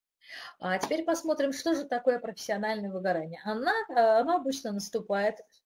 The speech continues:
к тридцати пяти сорока годам, когда вы уже вы лет двадцать занимаетесь в одной профессии,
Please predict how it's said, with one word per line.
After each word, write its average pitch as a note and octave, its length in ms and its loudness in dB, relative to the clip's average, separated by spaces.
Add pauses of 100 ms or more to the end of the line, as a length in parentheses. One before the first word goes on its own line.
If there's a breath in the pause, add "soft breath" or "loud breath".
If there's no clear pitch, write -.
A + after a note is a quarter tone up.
(140)
к - 80 -20
тридцати C4+ 380 -6
пяти C4 260 -8
сорока G3+ 400 -2
годам, G3+ 380 0
когда G#3+ 300 2
вы G3 160 -4
уже G3 260 -6
вы G3 260 -4 (320 loud breath)
лет F#3+ 320 0
двадцать F3 720 -2 (100)
занимаетесь G3 760 -4
в G3+ 40 -4
одной G3+ 340 -2
профессии, G3 920 -4